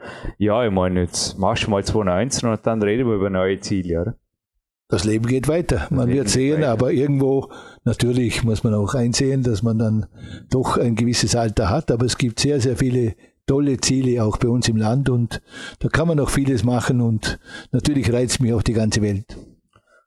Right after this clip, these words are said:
Speaker 1: Und Daddy wird ohnehin hundertzwanzig und ich bin gespannt, was die nächsten Jahrzehnte noch kommt. Ich werde euch informieren hier bei PowerQuest C C. Ja gut, bedanke ich mich für den hohen Besuch und Sebastian,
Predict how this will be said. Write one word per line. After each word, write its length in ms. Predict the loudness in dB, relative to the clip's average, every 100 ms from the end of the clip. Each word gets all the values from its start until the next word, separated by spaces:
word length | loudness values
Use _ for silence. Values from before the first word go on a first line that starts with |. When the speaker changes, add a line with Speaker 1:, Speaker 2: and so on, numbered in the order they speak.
| _
Speaker 1:
Und 180 | -6 -2
Daddy 280 | -2 0 0
wird 180 | -2 0
ohnehin 400 | -2 0 -2 -2
hundertzwanzig 720 | -2 -2 -2 -2 -2 -2 -4
und 100 | -2
ich 200 | -4 -4
bin 140 | -6
gespannt, 540 | -4 -4 -2 -2 -2 -2
was 220 | -4 -4
die 80 | -2
nächsten 440 | -2 -2 -4 -4
Jahrzehnte 640 | -2 -2 -2 -4 -4 -4
noch 200 | -6 -6
kommt. 400 | -4 -4 -4 -10 -20 _ _ -20 -20 _
Ich 100 | -2
werde 180 | 0 0
euch 140 | 0 0
informieren 520 | 0 0 0 0 0
hier 180 | 0 0
bei 100 | 0
PowerQuest 560 | 0 0 0 -4 -4
C 120 | -6
C. 280 | -6 -6 -6 -10 -16 -16 -18 -20 -8
Ja 140 | -2 0
gut, 560 | 0 0 -2 -4 -4 -6 -8 -4
bedanke 380 | -2 -2 -2 -2
ich 80 |
mich 420 | -2 -2 -4 -10 -16 _ _ _ -6
für 120 | -2
den 180 | 0 0
hohen 240 | 0 0
Besuch 460 | 0 0 -2 -8 -18 _ _ _ _ -10 -10 -16 -14 -4
und 800 | -2 0 0 -2 -2 -4 -6 -16 _ _ _
Sebastian, 800 | -4 0 0 0 0 -2 -2